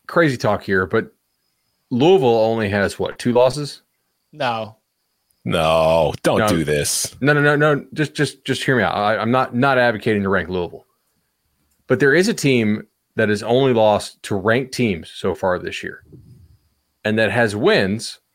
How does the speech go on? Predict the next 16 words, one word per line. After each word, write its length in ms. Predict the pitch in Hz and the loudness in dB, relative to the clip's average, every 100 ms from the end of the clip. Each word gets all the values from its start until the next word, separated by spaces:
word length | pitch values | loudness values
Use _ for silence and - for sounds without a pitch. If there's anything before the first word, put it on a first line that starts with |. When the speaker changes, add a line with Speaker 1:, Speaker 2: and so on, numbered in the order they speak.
| _ _ _ _ - | _ _ _ _ -6
Speaker 1:
over 520 | 107 107 104 104 135 _ _ _ _ _ | -2 0 0 -2 -2 _ _ _ _ _
the 180 | 98 113 | -6 0
L 180 | 113 110 | 2 2
S 120 | 101 | 0
U 100 | 151 | -2
team 220 | 135 107 101 | -2 0 0
that 100 | 98 | 0
we 100 | 98 | -2
think 160 | 101 | -2
is 60 | 95 | -4
a 60 | |
top 260 | 95 95 - | -4 -4 -4
fifteen 340 | 92 - 95 | -6 -4 -6
team, 360 | 85 101 82 - _ _ _ _ _ - | -4 -6 -6 -10 _ _ _ _ _ -4
right? 240 | 87 98 - _ _ _ - | -2 -2 -6 _ _ _ -2
And 400 | 127 127 117 120 | 0 2 0 -4